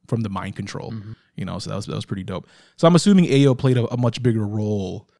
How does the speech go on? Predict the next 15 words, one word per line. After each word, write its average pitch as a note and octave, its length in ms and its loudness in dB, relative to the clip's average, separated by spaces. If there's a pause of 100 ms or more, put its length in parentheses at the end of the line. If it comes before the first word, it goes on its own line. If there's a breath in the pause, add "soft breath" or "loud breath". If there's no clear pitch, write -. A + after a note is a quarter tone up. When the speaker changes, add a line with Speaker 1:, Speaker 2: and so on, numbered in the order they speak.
(220)
Speaker 1:
in B2 220 4
freeing A#2 400 -2
his G#2+ 180 -4
brain G#2 520 -6
from G#2 200 -8
all G2 160 -6
that. D3+ 260 -8
Like, G#2 160 -8
he, A2 160 -6
he A#2 220 -6
had A2 120 -2
to A2 80 -4
dehydra G#2+ 640 -4
the G2 100 -8
brain, G2 420 -6